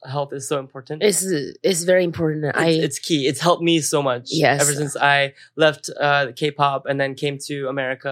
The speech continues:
Speaker 1: Like,
Speaker 2: Mm-hmm.
Speaker 1: that's been, like, the biggest reason why, like, I'm, I could, like,
Speaker 2: You're thriving.
Speaker 1: I'm thriving
Speaker 2: You're
Speaker 1: right
Speaker 2: on
Speaker 1: now
Speaker 2: Broadway.
Speaker 1: because I figured out my shit first.
Speaker 2: Yes, same here. I just, uh,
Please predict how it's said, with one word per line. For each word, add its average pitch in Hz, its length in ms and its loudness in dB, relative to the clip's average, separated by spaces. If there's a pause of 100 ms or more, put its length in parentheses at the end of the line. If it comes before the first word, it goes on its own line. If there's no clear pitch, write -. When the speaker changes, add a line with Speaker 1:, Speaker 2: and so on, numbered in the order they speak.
Speaker 1:
Like, 131 160 -4
Speaker 2:
Mm-hmm. 156 120 -6 (120)
Speaker 1:
that's 156 240 -2
been, 151 520 -2
like, 135 220 -10
the 143 80 -6
biggest 180 500 2
reason 151 300 -2
why, 139 300 2
like, 131 280 -4
I'm, 135 320 -4 (380)
I 139 80 -6
could, 139 220 -12
like, - 240 -14
Speaker 2:
You're 170 200 4
thriving. 165 480 2
Speaker 1:
I'm 156 80 -8
thriving 156 240 -4
Speaker 2:
You're 175 140 4
Speaker 1:
right 143 80 2
Speaker 2:
on 185 80 0
Speaker 1:
now 185 100 -6
Speaker 2:
Broadway. 185 480 2
Speaker 1:
because 175 120 0
I 170 80 4
figured 175 320 0
out 156 160 2
my 151 140 -2
shit 135 220 -8
first. 135 520 -12
Speaker 2:
Yes, 240 500 2
same 277 260 0
here. 254 440 2
I 190 340 -2
just, 185 360 -4
uh, 165 260 2